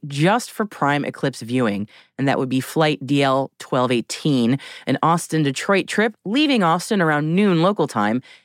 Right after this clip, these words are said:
and basically following the path of totality the whole time.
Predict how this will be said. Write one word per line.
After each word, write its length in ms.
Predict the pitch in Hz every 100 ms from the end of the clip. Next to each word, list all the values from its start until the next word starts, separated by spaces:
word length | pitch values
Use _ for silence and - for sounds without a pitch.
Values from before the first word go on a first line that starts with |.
| _
and 300 | - 120 131
basically 540 | 262 349 302 277 254 262
following 500 | - 185 185 180 165
the 140 | 156 _ _
path 340 | - 196 202
of 80 | 175
totality 500 | 175 170 139 127 123
the 60 | 117
whole 120 | 117
time. 260 | 117 73